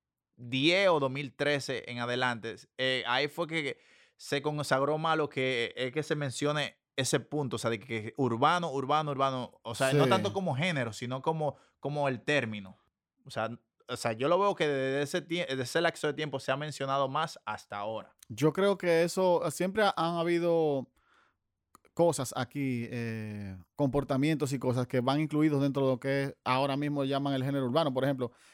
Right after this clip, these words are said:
Speaker 2: el género urbano o el hip hop es como una cultura que, que no solo es la música, también es... El, a, lo, la, lo que se, lo que pasa en el, en la calle, lo que pasa en el barrio, y tal o graffiti también, y tal breakdance. O sea,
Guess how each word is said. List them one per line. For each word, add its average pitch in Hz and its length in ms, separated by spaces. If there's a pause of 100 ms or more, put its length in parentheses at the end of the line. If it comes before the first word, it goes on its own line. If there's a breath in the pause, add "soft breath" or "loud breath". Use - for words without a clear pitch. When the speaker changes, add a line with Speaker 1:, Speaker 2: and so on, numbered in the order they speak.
(120)
Speaker 2:
el 135 140
género 170 220
urbano 175 260
o 156 120
el 151 120
hip 160 160
hop 151 200
es 147 80
como 160 160
una 165 120
cultura 143 560
que, 131 300
que 123 600
no 135 220
solo 151 300
es 156 80
la 143 100
música, 127 500
también 127 500
es... 160 240 (480 soft breath)
El, 131 320
a, 120 360
lo, 123 300
la, 120 240
lo 127 140
que 120 60
se, - 240
lo 117 120
que 117 140
pasa 156 300
en 147 120
el, 131 200
en 117 120
la 113 80
calle, 170 340
lo 120 80
que 113 60
pasa 131 220
en 143 60
el 127 60
barrio, 139 440 (520 soft breath)
y 135 720
tal 151 180
o 151 60
graffiti 151 400
también, 139 320
y 135 60
tal 139 180
breakdance. 117 580
O 110 40
sea, 113 140